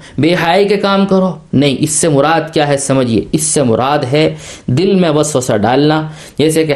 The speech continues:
حضرت عبداللہ بن مسعود رضی اللہ تعالیٰ عنہ کی حدیث میں ہے، رسول اللہ صلی اللہ علیہ وسلم نے ارشاد فرمایا کہ آدم کے بیٹے کے قلب میں ایک شیطانی وسوسہ ہوتا ہے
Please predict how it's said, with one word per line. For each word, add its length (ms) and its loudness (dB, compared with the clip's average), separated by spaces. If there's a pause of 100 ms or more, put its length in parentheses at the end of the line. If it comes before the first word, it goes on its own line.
حضرت 380 -2
عبداللہ 560 0
بن 160 2
مسعود 400 2
رضی 220 2
اللہ 480 2
تعالیٰ 260 0
عنہ 220 0
کی 140 -2 (100)
حدیث 320 -2
میں 120 2
ہے، 220 -2 (440)
رسول 220 2
اللہ 420 2
صلی 260 0
اللہ 480 0
علیہ 280 2
وسلم 480 2
نے 100 2
ارشاد 420 -2
فرمایا 460 2 (400)
کہ 120 -4 (100)
آدم 340 2
کے 160 0 (100)
بیٹے 320 2
کے 160 -2 (200)
قلب 300 0
میں 200 2 (400)
ایک 380 0
شیطانی 920 0 (380)
وسوسہ 400 0
ہوتا 440 2
ہے 120 -2